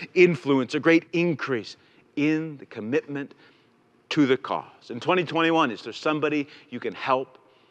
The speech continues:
defeat their giant? Is there a wall that you can rebuild? Oh, I tell you, this church family, we, and I thank God, and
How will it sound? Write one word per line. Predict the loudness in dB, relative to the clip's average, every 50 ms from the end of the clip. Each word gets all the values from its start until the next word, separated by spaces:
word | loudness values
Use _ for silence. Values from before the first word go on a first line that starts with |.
| _ _ _
defeat | -20 -10 -4 -2 -2 -2 0
their | 0 0 2 0
giant? | 0 -2 -2 -2 -2 -4 -6 -8 -10 -14 -14 -14
Is | -12 -8
there | -4 -2 -2
a | -2
wall | -2 0 2 2 4 4 4 4 2 2
that | 0 -2 -4 -6
you | -8
can | -6 -6 -6 -6 -6 -8 -14 -20 -20 -20 _
rebuild? | -6 -6 -4 -4 -4 -4 -4 -4 -8 -10 -14 -20 _ _ _ _ _ _ _ _ _ _
Oh, | -4 0
I | 2 2 2 0
tell | 0 0 2 2
you, | 2 2
this | 2 0 -4
church | -4 -2 -2 -2 -2 -2 -2
family, | 0 0 0 0 0 -2 -4
we, | -2 0 0 0 0 -2 -6 -14 -20 -16 -8
and | -4 -2
I | 0 0 0 2
thank | 2 0 0 2 2
God, | 4 4 4 4 2
and | -2 -6 -8 -10